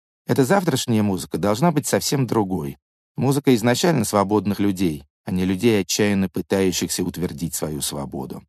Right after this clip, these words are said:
А у нас? У нас была великая эпоха. Я люблю классический самодельный советский рок с его корявостью, колючестью и патологической искренностью,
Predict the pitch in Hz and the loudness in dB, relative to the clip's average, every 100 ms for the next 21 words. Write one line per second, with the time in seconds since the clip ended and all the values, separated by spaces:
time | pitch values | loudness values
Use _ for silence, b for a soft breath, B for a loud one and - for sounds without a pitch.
0 | _ 120 120 156 - - - _ _ _ | _ 0 2 2 -2 -4 -8 _ _ _
1 | _ 147 180 110 101 87 92 107 - 92 | _ 2 2 2 0 0 0 -2 0 -2
2 | 85 - 76 - - - _ _ _ 117 | -2 -4 -6 -6 -12 -16 _ _ _ 2
3 | 170 160 131 123 110 104 - 110 - - | 4 4 2 2 2 2 2 -2 -2 -2
4 | 101 - 98 90 87 131 117 90 - 85 | -2 -2 0 0 2 2 2 0 0 0
5 | 90 - - 87 85 67 - _ _ - | 0 -2 -4 -4 -4 -8 -14 _ _ -6
6 | - 87 80 95 104 147 143 - - 120 | -2 -2 -2 0 2 2 2 -2 0 0
7 | - 92 101 123 120 - - 110 120 92 | 0 0 2 2 0 -4 0 0 0 -4
8 | 92 - 82 85 85 95 - - 80 78 | -6 -6 -6 -6 -6 -4 -4 -2 -4 -4
9 | - - - - - - - | -6 -8 -8 -8 -8 -8 -10